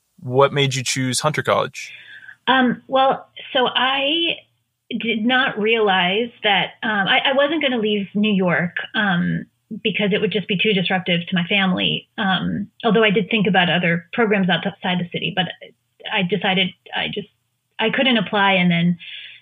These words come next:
Speaker 2: risk getting in and then having to make some difficult choice. Um, but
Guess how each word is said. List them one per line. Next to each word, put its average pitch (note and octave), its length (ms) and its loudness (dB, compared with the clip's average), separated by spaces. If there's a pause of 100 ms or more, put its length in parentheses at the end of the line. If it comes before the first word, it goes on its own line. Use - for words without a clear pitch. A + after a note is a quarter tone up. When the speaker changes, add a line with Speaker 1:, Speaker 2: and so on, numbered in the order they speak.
(240)
Speaker 2:
risk A3 440 2 (220)
getting G3 300 2
in - 180 0
and F3+ 140 0
then E3 100 0
having F#3+ 240 0
to F#3+ 80 -4
make - 160 -4
some F#3+ 120 -4
difficult F#3 320 -6
choice. G3+ 280 0 (460)
Um, G#3 360 0 (120)
but - 240 0